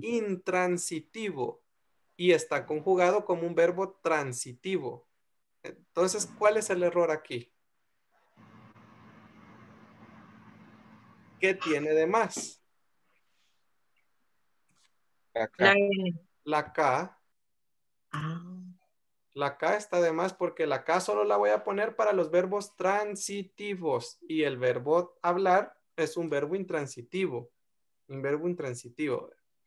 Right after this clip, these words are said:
Speaker 1: Entonces, shita, shi-, shitagetsagan, shitagetsagan, ah.
Speaker 3: Sí, gu-, sí, guapi.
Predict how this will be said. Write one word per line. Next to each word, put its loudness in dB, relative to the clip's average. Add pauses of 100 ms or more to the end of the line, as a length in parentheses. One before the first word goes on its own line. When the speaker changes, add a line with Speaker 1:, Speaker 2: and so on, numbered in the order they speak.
(400)
Speaker 1:
Entonces, -2 (140)
shita, -2 (520)
shi-, -6 (460)
shitagetsagan, 2 (340)
shitagetsagan, 0 (1500)
ah. -8 (1500)
Speaker 3:
Sí, -4
gu-, -10 (120)
sí, -6
guapi. -10